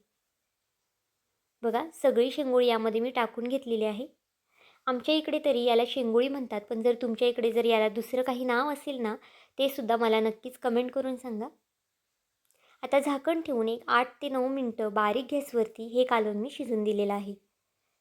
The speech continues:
पाहू शकता, आपल्या कालवणाचा जो रंग आहे ना, तो सुद्धा छान चेंज झालेला आहे आणि अगदी दाटसर असा हा आपला रस्सा तयार झालेला आहे. नक्कीच या पद्धतीची पौष्टिक अशी ही शेंगोळी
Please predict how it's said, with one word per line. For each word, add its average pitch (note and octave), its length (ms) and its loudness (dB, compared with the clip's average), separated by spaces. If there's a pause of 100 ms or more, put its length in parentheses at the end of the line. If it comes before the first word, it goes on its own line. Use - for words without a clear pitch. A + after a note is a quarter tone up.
(600)
पाहू A#3 160 4
शकता, A#3+ 320 -4
आपल्या A#3 320 0
कालवणाचा B3+ 580 2
जो B3+ 140 4
रंग A#3 220 2
आहे C4 200 -2
ना, A3 120 -2
तो C4 180 -4
सुद्धा A#3 280 -2 (100)
छान B3+ 180 -4
चेंज C4 380 -2
झालेला C4+ 280 4
आहे A3 200 -6 (580)
आणि B3 120 0
अगदी B3+ 200 -2
दाटसर B3 540 2
असा B3 200 0
हा A#3 100 -2
आपला A#3 260 0
रस्सा B3+ 320 0
तयार G#3+ 240 2
झालेला G#3+ 340 -2
आहे. G#3 220 -6 (960)
नक्कीच A#3 440 -4
या A#3 120 4
पद्धतीची A#3+ 760 -2 (180)
पौष्टिक B3+ 440 0
अशी C#4+ 200 -2
ही B3+ 100 -4
शेंगोळी A#3+ 400 0